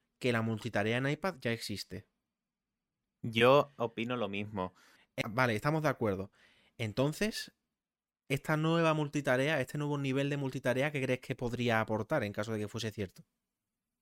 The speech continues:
Speaker 2: A ver, como paréntesis, siempre diré que nunca confío en los rumores y yo siempre me informo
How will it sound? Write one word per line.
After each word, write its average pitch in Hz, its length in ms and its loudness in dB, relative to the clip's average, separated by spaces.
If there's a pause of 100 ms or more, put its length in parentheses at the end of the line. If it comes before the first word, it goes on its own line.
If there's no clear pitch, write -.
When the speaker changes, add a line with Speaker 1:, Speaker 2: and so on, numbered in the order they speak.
(120)
Speaker 2:
A 135 120 4
ver, 127 320 4 (140)
como 127 260 6
paréntesis, 135 680 4
siempre 123 440 -6
diré 117 320 -4
que 104 260 -4
nunca 117 680 -6
confío 104 340 -6
en 107 80 -8
los 101 100 -6
rumores 104 440 -6
y - 20 -8
yo 98 120 -8
siempre 107 300 -8
me 95 160 -8
informo 156 680 -6